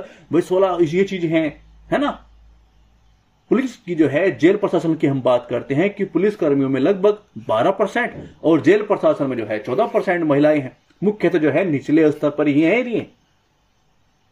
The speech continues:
यानी कि जो भी आपने अपने point रखे, वो आंकड़ों के साथ, और ये हम आपको provide करा रहे हैं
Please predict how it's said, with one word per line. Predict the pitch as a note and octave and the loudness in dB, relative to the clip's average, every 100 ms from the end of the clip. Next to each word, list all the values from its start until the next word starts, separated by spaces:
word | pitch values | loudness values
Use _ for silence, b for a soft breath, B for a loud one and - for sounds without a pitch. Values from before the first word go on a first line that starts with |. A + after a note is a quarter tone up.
| _ _ _ _ - | _ _ _ _ -4
यानी | C3 G#3+ | -2 0
कि | A#3+ | -2
जो | D3+ D#3+ | 0 4
भी | C4+ | 6
आपने | B3+ F3 D#3+ | 4 2 2
अपने | E3 D3+ | 2 2
point | C3 B2+ B2 | 0 -2 0
रखे, | B2 - G#3 C#4 - _ | -4 -2 0 0 -4 _
वो | - | -12
आंकड़ों | - E3+ G#3 | -4 0 0
के | |
साथ, | G3+ D#3+ - b b | 2 0 -2 b b
और | C3+ A#2 - | 0 0 0
ये | - | -2
हम | B2 B2 | 0 0
आपको | D3 A3+ | 0 -2
provide | - B2+ B2 C#3 C3 | -4 -2 2 2 2
करा | A#2+ A2+ | 0 -2
रहे | A2+ | -4
हैं | A#2 | -10